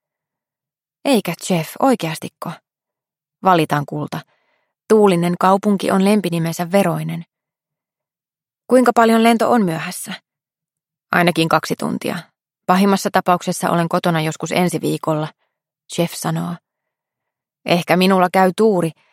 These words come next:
ja leivontakauden avaus jää välistä. Turha toivo.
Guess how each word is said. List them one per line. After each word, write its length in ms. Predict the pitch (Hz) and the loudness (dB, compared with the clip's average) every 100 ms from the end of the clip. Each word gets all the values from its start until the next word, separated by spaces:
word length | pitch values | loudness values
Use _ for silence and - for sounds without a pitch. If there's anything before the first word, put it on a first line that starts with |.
| _ - | _ -2
ja 80 | 202 | 4
leivontakauden 720 | 240 240 220 196 190 190 190 | 6 6 2 2 2 2 2
avaus 440 | 214 208 190 - | 2 4 2 0
jää 180 | 190 196 | -2 0
välistä. 440 | 208 175 151 - 156 - _ _ _ _ _ _ _ _ _ _ _ | 0 -2 -6 -12 -14 -14 _ _ _ _ _ _ _ _ _ _ _
Turha 360 | 247 269 185 170 | 0 2 0 -4
toivo. 420 | - 160 160 156 | -6 -4 -4 -6